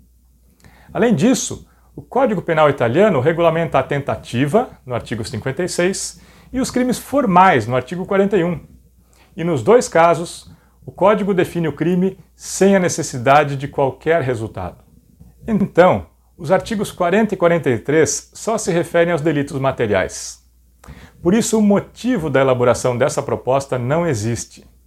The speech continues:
Mas eu não vou me aprofundar muito nessa discussão para não desviar o foco do nosso assunto.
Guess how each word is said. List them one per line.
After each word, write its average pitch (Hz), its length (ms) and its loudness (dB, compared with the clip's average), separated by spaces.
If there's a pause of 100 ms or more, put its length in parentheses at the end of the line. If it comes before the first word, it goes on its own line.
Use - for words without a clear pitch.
(680)
Mas 196 160 0
eu 269 80 4
não 277 100 0
vou 190 140 2
me 196 80 4
aprofundar 139 520 2
muito 139 340 0
nessa 117 260 -2
discussão - 640 -2 (340)
para 202 140 -2
não 226 140 2
desviar 196 380 2
o 185 60 -2
foco 190 340 0
do 165 100 -4
nosso 165 220 -4
assunto. 98 440 -6